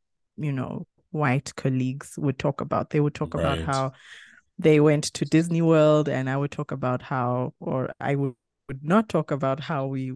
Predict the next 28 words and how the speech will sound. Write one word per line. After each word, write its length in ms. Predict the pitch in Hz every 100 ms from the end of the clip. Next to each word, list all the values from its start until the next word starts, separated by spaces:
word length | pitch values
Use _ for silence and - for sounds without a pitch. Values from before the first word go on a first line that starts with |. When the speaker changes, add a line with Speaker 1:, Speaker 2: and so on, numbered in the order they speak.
| -
Speaker 1:
you 180 | 156 139
know, 140 | 135
went 360 | 165 151 143 151
to 80 | 143
the 100 | 139
village 400 | 135 135 - -
to 100 | 147
visit 260 | 127 131
my 160 | 139 127
grandparents, 840 | - 120 - - - - - - _
um, 360 | 151 135 135 139 82
Speaker 2:
Right. 100 | 82
Speaker 1:
just 260 | 156 -
because 420 | 156 - 143 139 - _ - -
that 220 | 160 -
was 360 | 156 147 139 - _ - - -
my 220 | 170 156 156
parents' 600 | 160 175 160 147 143 -
version 440 | 147 147 151 139
of 320 | 135 135 135 -
what 240 | 143 143
a 80 | 131
holiday 480 | 156 139 135 127 -
meant. 440 | - - 156 - - - - _ -
Um, 360 | 156 147 139 143
Speaker 2:
Right. 40 | -
Speaker 1:
and 200 | 160 156
so, 460 | - 165 156 156